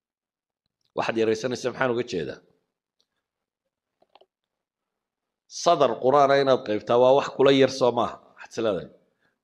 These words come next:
"Waa haddaan maalin kasta sadar qaybo, goormaan Qur'aanka dhammayn?"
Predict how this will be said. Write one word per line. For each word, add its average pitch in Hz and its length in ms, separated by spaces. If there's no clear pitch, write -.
"Waa 73 120
haddaan 131 260
maalin 127 240
kasta 135 260
sadar 127 320
qaybo, 95 180
goormaan 139 380
Qur'aanka 123 320
dhammayn?" 95 360